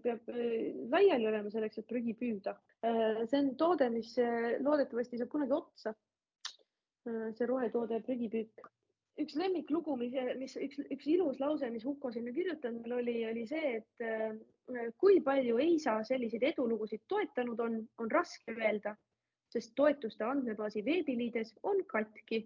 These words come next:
Siin on ju muidugi võimalus tellida arendust. <laughs>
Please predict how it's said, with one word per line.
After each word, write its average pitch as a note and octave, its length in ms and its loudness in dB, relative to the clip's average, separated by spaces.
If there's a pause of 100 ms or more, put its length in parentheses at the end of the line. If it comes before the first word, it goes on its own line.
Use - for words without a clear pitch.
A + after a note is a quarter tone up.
(140)
Siin - 300 0
on C#4+ 160 6
ju C4+ 120 6
muidugi B3+ 360 4
võimalus B3+ 480 4 (260)
tellida B3 600 4 (300)
arendust. C#4 580 -2 (640)
<laughs> - 20 0